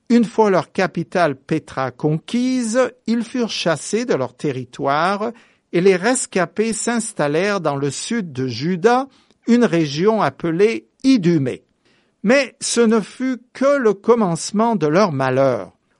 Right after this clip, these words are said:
Le prophète Malachi écrit, « Édom peut bien dire,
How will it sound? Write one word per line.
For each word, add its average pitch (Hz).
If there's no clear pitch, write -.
Le 185
prophète 202
Malachi 170
écrit, « 262
Édom 214
peut 156
bien 139
dire, 160